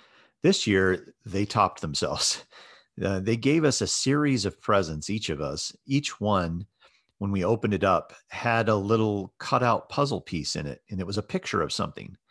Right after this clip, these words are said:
And we were supposed to successively open our next presents and then eventually put the puzzle together and guess what it was they had given us.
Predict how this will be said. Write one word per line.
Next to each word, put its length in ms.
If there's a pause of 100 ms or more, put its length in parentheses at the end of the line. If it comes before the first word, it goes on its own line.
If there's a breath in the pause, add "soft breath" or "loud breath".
(540 soft breath)
And 120
we 100
were 140
supposed 540
to 460 (160)
successively 800
open 340
our 120
next 280
presents 460
and 160
then 140
eventually 460
put 220
the 60
puzzle 300
together 540 (460 soft breath)
and 220
guess 380
what 120
it 160
was 180
they 120
had 140
given 240
us. 280